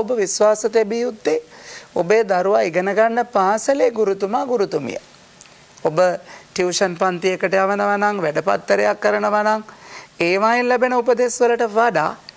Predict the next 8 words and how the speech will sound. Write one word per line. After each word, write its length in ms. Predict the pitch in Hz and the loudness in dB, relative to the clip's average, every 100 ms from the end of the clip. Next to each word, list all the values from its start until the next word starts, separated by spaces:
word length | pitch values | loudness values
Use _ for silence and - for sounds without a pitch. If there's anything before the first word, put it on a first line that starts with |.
| - - - | -20 -16 -8
නිවැරදිම 680 | 160 175 180 214 240 247 285 | -2 0 2 2 2 0 0
උපදෙස් 420 | 302 277 233 - | 0 2 0 0
ලැබෙන්නේ 580 | 196 180 180 180 185 190 - - - - | 0 0 -2 -2 -4 -6 -12 -20 -20 -4
රජයේ 380 | 180 180 185 202 | -2 0 0 0
පාසලේ 640 | 196 180 175 - 190 208 | 0 0 -2 -2 -2 0
ඔබේ 280 | 190 160 190 | -2 -2 -2
පන්ති 360 | 190 180 160 185 | -2 -4 -2 -2
භාර 280 | 190 202 | 0 2